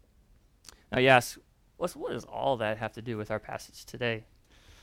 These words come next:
Well, it's crucial because as Dale Ralph Davis points out, you can't understand our passage that we're studying today unless you have this historical context firmly squared into your mind.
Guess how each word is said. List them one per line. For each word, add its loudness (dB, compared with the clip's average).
Well, 12
it's 12
crucial 6
because 6
as 4
Dale 10
Ralph 10
Davis 6
points 2
out, 8
you 0
can't 2
understand 4
our 10
passage 4
that 6
we're 4
studying 2
today 6
unless 4
you 0
have 8
this 4
historical 4
context 4
firmly 4
squared 8
into 2
your 0
mind. 4